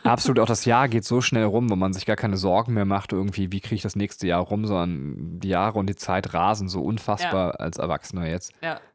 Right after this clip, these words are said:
Speaker 1: Wobei, witzigerweise, wenn man dann aber mal zurückblickt und sagt, "Okay, wir sind, weiß ich nicht, zehn Jahre zusammen",
Speaker 2: Ja.
Speaker 1: dann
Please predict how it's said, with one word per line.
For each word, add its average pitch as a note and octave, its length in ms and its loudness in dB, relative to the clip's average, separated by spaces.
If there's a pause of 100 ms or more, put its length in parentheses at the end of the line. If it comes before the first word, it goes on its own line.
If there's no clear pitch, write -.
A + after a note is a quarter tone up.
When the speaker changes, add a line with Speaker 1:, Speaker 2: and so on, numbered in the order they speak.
(160)
Speaker 1:
Wobei, A#2+ 600 4
witzigerweise, A#2+ 1040 2
wenn A#2 80 2
man A2+ 100 0
dann A2+ 100 2
aber G#2+ 140 2
mal G#2 140 2
zurückblickt - 600 -2
und G#2+ 100 -2
sagt, G2+ 280 0
"Okay, G#2+ 360 0 (600)
wir G#2+ 100 -2
sind, A2+ 180 2
weiß G#2+ 140 4
ich G2+ 100 -6
nicht, G2+ 160 -6
zehn A2+ 200 2
Jahre G#2+ 220 2
zusammen", G#2+ 580 0 (460)
Speaker 2:
Ja. A#3+ 100 -2
Speaker 1:
dann A2 220 2